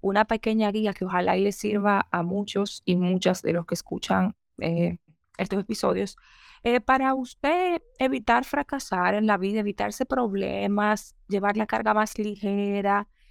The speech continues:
Eh, tú sabes, o sea, como dije, como dije al principio, si ya yo viví ciertas cosas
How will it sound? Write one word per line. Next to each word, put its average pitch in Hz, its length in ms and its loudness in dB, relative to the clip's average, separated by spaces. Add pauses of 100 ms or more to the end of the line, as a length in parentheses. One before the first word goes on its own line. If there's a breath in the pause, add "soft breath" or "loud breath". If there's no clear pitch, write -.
(280)
Eh, 196 440 -2
tú 302 140 0
sabes, 294 460 2
o 190 60 -2
sea, 185 220 -2 (1120)
como 185 260 0
dije, 190 400 0
como 180 300 0
dije 190 180 0
al 185 100 -4
principio, 185 600 -4 (460 soft breath)
si 233 220 -2
ya 277 140 4
yo 403 80 4 (120)
viví 285 180 0
ciertas 233 460 0
cosas 180 640 -6